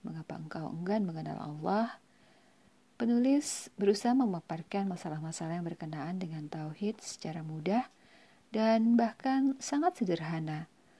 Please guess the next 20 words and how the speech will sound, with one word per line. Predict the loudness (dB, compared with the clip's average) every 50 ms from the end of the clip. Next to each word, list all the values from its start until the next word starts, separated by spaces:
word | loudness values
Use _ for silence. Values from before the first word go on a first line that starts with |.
| _ _ _ _ _ -10
sehingga | -4 -2 -2 0 0 2 2 2 4
tidak | 4 4 2 2 0 -4 -4
ada | -4 -4 -4 -4 -6 -6
alasan | -6 -6 -6 -4 -2 -2 0 2 2 2 2 2 2 0
bagi | -2 -2 -2 -2 -2
seseorang | -2 -2 -4 -4 -4 -4 -4 -4 -4 -4 -4 -4 -6
untuk | -8 -8 -8
tidak | -8 -6 -6 -6 -6
mempelajarinya. | -6 -6 -4 -4 -4 -2 0 0 2 4 4 4 4 2 0 -2 -6 _ _ _ _ _ _ -20 -20 -20 -20 _ _ _ _ -20
Semoga | -14 -10 -8 -6 -4 -2 -2 -2
buku | -2 -2 -4 -2 -4 -4
ini | -4 -4 -4
bermanfaat | -6 -4 -4 -4 -6 -6 -6 -6 -4 -4 -2 0 -2 -2 -4 _ -8
bagi | -4 -2 0 2 2 2 2
kaum | 0 -2 0 -2 -2
muslimin | -2 -4 -4 -4 -4 -2 -2 -2 0 0 0 0 -2 -2 -4 -8 _
dan | -10 -8 -8 -8 -8
juga | -6 -6 -6 -4 -2 -2 -2 -2
bagi | -2 -4 -4 -6 -6
penulisnya, | -8 -8 -8 -6 -6 -4 -6 -6 -6 -8 -8 -8 -8 -8